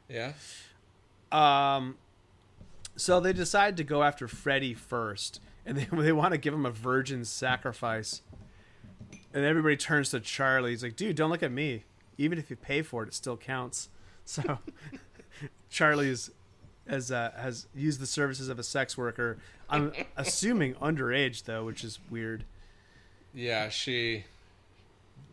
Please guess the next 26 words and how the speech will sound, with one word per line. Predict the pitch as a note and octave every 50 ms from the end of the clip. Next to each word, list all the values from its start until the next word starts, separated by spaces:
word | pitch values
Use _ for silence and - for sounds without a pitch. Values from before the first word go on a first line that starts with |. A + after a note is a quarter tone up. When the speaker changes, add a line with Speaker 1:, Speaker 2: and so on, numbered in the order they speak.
| -
Speaker 1:
they, | B2 A#2+ A#2+ A#2 A#2 A#2 A#2+
yeah, | C3 C#3+ C#3+ A#2+ A2+ G#2+
who, | G2+ C#3 C#3+ C#3+ D3+
who's | C#3+ C3+ D3 D3+ D3 -
to | D3 C3+
say? | - - E3 C3+ F#2
We | F#2+ G#2 G#2+
Speaker 2:
Who's | E3 F#3+ G3+
Speaker 1:
don't | A3+ G3+
Speaker 2:
to | -
Speaker 1:
know. | C#4 G3+
Speaker 2:
say? | - - -
Who | D#3+ E3
knows? | E3 D3+ C3 A#2 - - - -
I'm | B2+
Speaker 1:
Yeah. | D#3+
Speaker 2:
not | D#3+ A#2+ G#2+
there. | A2+ A2 A2 A2+ B2+ C#3+ - -
I'm | F3+
not, | G#3 F#3 D#3 - -
I'm | - F3+
not | F#3 F3+ -
gonna | C#3 A#2
stand | - - B2+ A#2+ A#2 A#2
in | A2+ G#2+
judgment. | A2 A2+ A#2 A2+ A#2+ C#3+ D3 C#3+